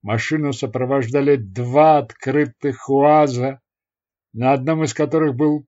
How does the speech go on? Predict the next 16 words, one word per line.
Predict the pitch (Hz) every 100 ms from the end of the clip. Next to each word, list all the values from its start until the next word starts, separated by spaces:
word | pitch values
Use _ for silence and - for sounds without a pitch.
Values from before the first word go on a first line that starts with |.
| _
пулемёт. | 151 151 147 123 110 - - _ _ _ _ _ _ _ _ _ _ _ _ _ _ _
Теперь | - 123 135 190 190
генералу | 127 160 170 165 190 180 170
контрразведки | - 170 180 160 - 165 147 117 160 175 - 160
можно | 147 147 156 185 139 120 135 117
было | 131 131
ездить | 123 139 113 123 113
по | 120
Кабулу | 123 110 147 156 135 - _
только | 165 190 190 _ 165
в | 143 _ -
таком | 165 - - 175 143
сопровождении. | 110 117 95 104 104 92 104 101 101 92 90 - _ _ _ _ _ _ _ _ _ _ _ _ _ -
Мелькали | 95 101 - 123 123 120
улицы, | 135 147 139 131 113 - 117 120
дуканы, | 104 110 _ - 139 139 135 127 123 120